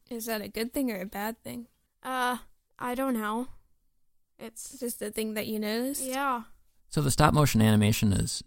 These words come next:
Speaker 3: is pretty cool to watch.
Speaker 1: Mm-hmm.
Speaker 3: Parts of it reminded me of, of Laika in a way, that studio, Studio Laika.
Speaker 1: Mm-hmm.
Speaker 3: You know, they do, um, Kubo and the Two Strings, things like
Speaker 1: Yeah.
Speaker 3: that. So, so it has that same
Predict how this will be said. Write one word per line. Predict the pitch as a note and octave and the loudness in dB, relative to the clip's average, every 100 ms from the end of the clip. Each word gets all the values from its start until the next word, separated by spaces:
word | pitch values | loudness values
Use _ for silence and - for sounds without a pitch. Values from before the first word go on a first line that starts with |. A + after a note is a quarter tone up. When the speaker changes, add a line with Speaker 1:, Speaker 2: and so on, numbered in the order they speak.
| _ - | _ -4
Speaker 3:
is | A2 | -2
pretty | - A2 | 6 6
cool | F#2 A2 G2+ | 8 6 6
to | F#2+ | 4
watch. | G2 G2+ F2+ E2+ - | 4 4 4 2 0
Speaker 1:
Mm-hmm. | B3+ C#4 D4+ - _ _ _ _ | -4 -4 -6 -14 _ _ _ _
Speaker 3:
Parts | C3+ - | 8 8
of | A2+ | 6
it | F#2+ | 6
reminded | G#2+ G#2 G#2 F#2+ | 6 6 6 4
me | G2+ F#2+ | 4 4
of, | F#2 F2 - - _ _ _ _ | 2 2 -2 -12 _ _ _ _
of | - G2+ F2+ F2+ | 2 4 4 2
Laika | F#2+ G2 G2+ A2+ G#2 G#2 F#2+ - _ _ | 2 2 4 6 6 6 2 -4 _ _
in | A#2+ | 4
a | A2 | 6
way, | G#2 G#2 | 6 6
that | G#2 - | 4 4
studio, | B2 G#2 G#2 G#2 F#2+ | 6 6 6 4 0
Studio | - G#2 F#2 | 2 4 4
Laika. | F#2 F#2 | 4 4
Speaker 1:
Mm-hmm. | G2 F2+ - | 4 2 2
Speaker 3:
You | F#2 | 0
know, | F#2 | 2
they | F#2 | 2
do, | F2+ F2 E2+ | 2 2 2
um, | E2 F2 - - _ - | 0 -2 -6 -20 _ 4
Kubo | C#3 A2 | 8 8
and | G2+ | 8
the | F2+ | 4
Two | G#2+ | 2
Strings, | - G2 F#2 F2 G2+ - | 2 2 0 0 -4 -2
things | A2 F#2+ | 0 2
like | F#2 | 0
Speaker 1:
Yeah. | - G2 E2+ | 2 2 2
Speaker 3:
that. | - | 0
So, | - G#2 - - | 0 2 0 -6
so | - A2 | 4 6
it | F#2 | 8
has | G#2 F#2 | 8 6
that | G2 F2 - | 4 2 2
same | G#2 F#2+ F2+ E2+ | 4 4 4 0